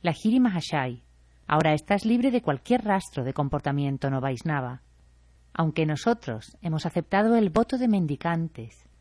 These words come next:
podemos aprender mucho de ti sobre la renuncia. Si tan solo tuvieras un nombre Vaisnava, todo sería perfecto". "Usted es mi Param Guru, por lo que le ruego que haga lo que crea conveniente", respondió Lahiri Mahashai.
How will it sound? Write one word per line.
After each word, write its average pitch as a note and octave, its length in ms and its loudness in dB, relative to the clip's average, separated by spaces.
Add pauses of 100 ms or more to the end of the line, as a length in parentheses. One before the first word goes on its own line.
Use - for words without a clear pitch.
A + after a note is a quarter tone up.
podemos F3 320 0
aprender F3+ 400 2
mucho A#3+ 360 2
de A3 120 -2
ti D#3 280 -4
sobre C3+ 300 -8
la C3 140 -6
renuncia. C3 720 -8 (800)
Si - 160 -4
tan D#3+ 200 0
solo A#3 280 2
tuvieras F#3 420 0
un D#3 140 2
nombre C#3+ 260 0
Vaisnava, G3 600 -4 (360)
todo C4 240 4
sería C#3 340 -6
perfecto". B2 600 -8 (1000)
"Usted - 280 -2
es F#3 160 4
mi G#3 100 4
Param G3+ 400 2
Guru, F#3+ 400 2 (260)
por - 140 -4
lo D#3+ 140 2
que E3 80 0
le D#3 100 2
ruego G3 460 2
que D3 100 -4
haga C#3+ 220 -2
lo C#3+ 80 0
que C#3 100 -8
crea C#3+ 240 -4
conveniente", D3 640 -2
respondió D3 480 -4
Lahiri D3 360 -4
Mahashai. C3+ 580 -6